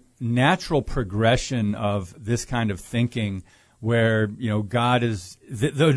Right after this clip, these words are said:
the word is not true, it's not literal, um, and then you can re-, move God out of the way because anything about creation, that's how we've gotten to this point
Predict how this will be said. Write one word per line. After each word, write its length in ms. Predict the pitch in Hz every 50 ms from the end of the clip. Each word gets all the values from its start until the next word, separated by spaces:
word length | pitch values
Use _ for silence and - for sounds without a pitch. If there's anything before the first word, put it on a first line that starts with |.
| 190 196
the 120 | 143 143
word 200 | 151 190 196 185
is 120 | 175 143 123
not 180 | 147 139 139
true, 240 | - - - 135 123
it's 140 | 123 120 -
not 200 | 139 127 131 113
literal, 560 | 113 117 117 110 113 113 113 110 110 107 - - _ _ _ _ _ _ -
um, 560 | 123 120 117 117 117 113 113 113 110 107 123
and 140 | 139 135 139
then 100 | 143 147
you 60 | 127
can 160 | - 139 123
re-, 180 | 120 120 131 139
move 380 | 151 151 - 185 170 139 117
God 240 | 120 135 139 185 240
out 140 | 254 202 151
of 40 | 117
the 100 | 110 107
way 240 | 98 101 98 101 117
because 480 | 131 131 123 - 135 127 123 113 98 120
anything 440 | 110 135 135 123 - - 139 135 127
about 260 | 117 120 120 113 -
creation, 720 | - - 127 113 104 101 110 139 - - - 117 107 104 107 - - _ _ _
that's 440 | - 104 92 127 127 143 165 165 -
how 180 | 165 170 160 151
we've 300 | 135 147 143 123 113 104
gotten 380 | 127 123 120 151 151 156 151
to 60 | 131
this 240 | 117 117 113 104 -
point 460 | - - - - - 151 165 175 165